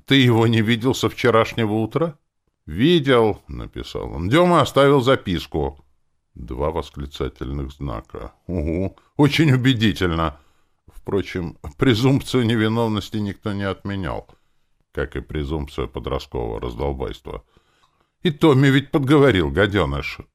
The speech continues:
Хотя какой с мелкого спрос? "Хорошо, Томми, до связи", — написал я. "До связи, Вих", — ответил мальчик и отключился.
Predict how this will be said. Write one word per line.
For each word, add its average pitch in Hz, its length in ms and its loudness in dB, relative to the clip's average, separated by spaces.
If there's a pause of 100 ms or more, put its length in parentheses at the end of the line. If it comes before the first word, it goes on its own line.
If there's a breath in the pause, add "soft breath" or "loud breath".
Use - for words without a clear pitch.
(180)
Хотя - 400 -10
какой - 360 -10
с - 120 -14
мелкого - 480 -10
спрос? - 560 -18 (500)
"Хорошо, 80 580 -4
Томми, 57 380 -10
до 117 160 2
связи", — 67 580 -2 (180)
написал 67 600 -8
я. 60 240 -8 (540)
"До 175 200 4
связи, 151 440 6
Вих", — 123 420 0
ответил 95 460 -2
мальчик 143 440 -6
и 113 60 -2
отключился. - 880 -6